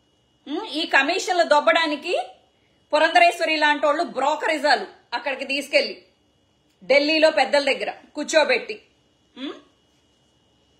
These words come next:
పతివ్రత పరమాణం వండితే తెల్లారదాకా తె-,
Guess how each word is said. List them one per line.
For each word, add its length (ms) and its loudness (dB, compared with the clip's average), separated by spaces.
పతివ్రత 760 -2
పరమాణం 460 0
వండితే 680 4
తెల్లారదాకా 800 2
తె-, 320 -2